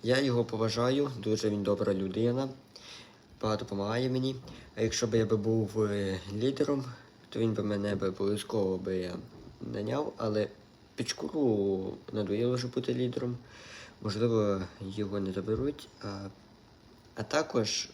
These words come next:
коли я буду лідером, Арсеній Шищенко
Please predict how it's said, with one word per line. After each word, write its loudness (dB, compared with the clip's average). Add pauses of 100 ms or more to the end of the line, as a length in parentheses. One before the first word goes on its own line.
коли 4
я 4
буду 0
лідером, 2 (560)
Арсеній 0
Шищенко -4